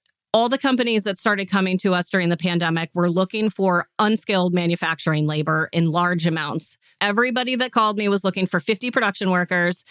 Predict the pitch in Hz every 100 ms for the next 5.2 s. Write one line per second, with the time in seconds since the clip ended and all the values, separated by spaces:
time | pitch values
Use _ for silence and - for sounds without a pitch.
0 | - - - 180 190 196 202 190 - 226
1 | 214 214 214 208 208 202 185 196 196 190
2 | 190 180 202 202 190 185 185 175 - 190
3 | 180 175 170 170 - 185 175 180 170 165
4 | 185 175 170 170 - 165 151 113 135 120
5 | 110